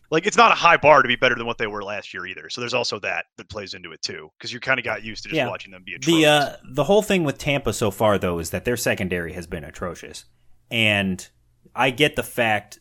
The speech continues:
Speaker 2: that, uh, you know, it's Daniel Jones, it's his first career start. They're the walking wounded out there. But what has been the saving grace for two games for Tampa Bay is they have been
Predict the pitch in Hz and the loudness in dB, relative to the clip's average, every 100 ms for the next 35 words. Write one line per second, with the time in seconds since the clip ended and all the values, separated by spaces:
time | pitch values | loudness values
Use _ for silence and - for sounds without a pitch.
0 | 113 107 101 92 - - - _ _ _ | -2 4 4 2 -6 -14 -16 _ _ _
1 | _ _ _ 104 92 85 - _ _ _ | _ _ _ -4 -4 -4 -12 _ _ _
2 | 113 87 87 123 113 101 95 135 120 107 | -10 -10 -6 -2 -2 -2 -2 0 0 0
3 | 101 92 - - 107 - 101 82 - - | -4 -8 -12 -8 -8 -6 -10 -12 -10 -10
4 | - 120 107 92 - _ _ _ - 98 | 0 2 2 0 -6 _ _ _ -10 -8
5 | 92 107 113 - 98 98 139 131 117 107 | -4 0 0 0 -4 -2 -2 -2 -2 -2
6 | 101 95 95 90 87 - - - _ _ | -4 -4 -6 -6 -8 -14 -20 -20 _ _
7 | 120 113 147 170 135 120 143 135 131 117 | -4 2 2 2 0 0 2 2 0 -6
8 | 110 110 - 156 160 139 117 131 123 - | -8 -6 0 2 2 0 0 0 0 -4
9 | 98 123 107 113 107 98 - 95 107 95 | -6 -6 -2 -2 -2 -4 -8 -8 -8 -8
10 | 87 98 87 85 90 87 107 101 92 101 | -4 -4 -4 -6 -8 -4 -2 -2 -4 -4
11 | 92 87 | -4 -6